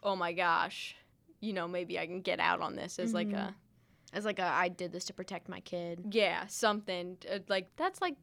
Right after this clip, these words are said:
Speaker 1: the end of the, the crazy plot twist. She was crazy good at her job in the slaughterhouse. And, like, people,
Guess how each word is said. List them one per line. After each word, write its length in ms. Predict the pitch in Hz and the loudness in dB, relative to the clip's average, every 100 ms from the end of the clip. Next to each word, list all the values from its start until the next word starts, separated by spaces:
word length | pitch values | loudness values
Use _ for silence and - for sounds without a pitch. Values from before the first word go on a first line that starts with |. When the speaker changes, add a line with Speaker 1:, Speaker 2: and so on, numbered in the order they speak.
| _ | _
Speaker 1:
the 100 | - | -4
end 360 | 165 180 180 214 - | -2 -4 -6 -10 -10
of 200 | 208 202 | -8 -6
the, 200 | 208 180 190 _ | -4 -4 -6 _
the 80 | 196 | -10
crazy 560 | - - 226 247 196 170 | -6 0 2 2 2 -6
plot 340 | - - - | -2 -2 -2
twist. 540 | - 165 190 - - _ _ _ - | -6 -6 -6 -10 -18 _ _ _ -10
She 240 | - 220 | -6 -4
was 100 | 196 | -6
crazy 380 | - 208 196 220 | 0 0 0 -2
good 340 | 185 170 214 - _ | -2 -2 -4 -10 _
at 240 | - 170 - _ | -8 -8 -8 _
her 180 | - 208 | -8 -6
job 380 | 202 175 - 185 - _ _ _ | -2 -2 -2 -4 -12 _ _ _
in 120 | - 185 | -10 -6
the 60 | |
slaughterhouse. 880 | 202 - - 180 - - - - - - | -6 -4 -4 -6 -4 -4 -6 -10 -14 -10
And, 400 | 190 185 180 175 - | -2 0 0 -4 -8
like, 220 | 180 175 | -4 -4
people, 480 | 175 226 - 208 196 | -2 -4 -2 -2 -2